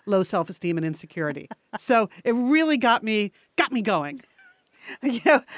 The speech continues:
Speaker 2: Liz, there was a story in the news, uh, today, I guess, that broke last night. Speaking of laziness, insecurity, and anxiety. Okay,
Speaker 1: Yeah.
Speaker 2: you know, nasa announced this historic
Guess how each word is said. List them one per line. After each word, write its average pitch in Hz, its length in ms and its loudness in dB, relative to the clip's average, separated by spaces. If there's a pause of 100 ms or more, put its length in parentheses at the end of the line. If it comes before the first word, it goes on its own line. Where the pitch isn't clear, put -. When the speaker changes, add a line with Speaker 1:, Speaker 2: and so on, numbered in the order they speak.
(160)
Speaker 2:
Liz, 285 320 4 (340)
there 277 160 6
was 302 160 -4
a 320 100 -4
story 254 440 2
in 233 140 -2
the 220 80 -4
news, 208 420 -4 (100)
uh, 190 300 -2 (120)
today, 185 640 0 (120)
I 185 60 -10
guess, 175 320 -8
that 202 160 -10
broke 208 260 0
last 190 280 0
night. 180 280 -2 (480)
Speaking 254 460 -2
of 196 300 -2
laziness, 208 720 -2
insecurity, 208 800 -2
and 196 120 -6
anxiety. 185 720 -4
Okay, 196 140 -10
Speaker 1:
Yeah. 170 140 -2
Speaker 2:
you 240 40 -8
know, 277 160 0
nasa 240 480 0
announced 208 360 -4
this 196 160 -8
historic 226 680 0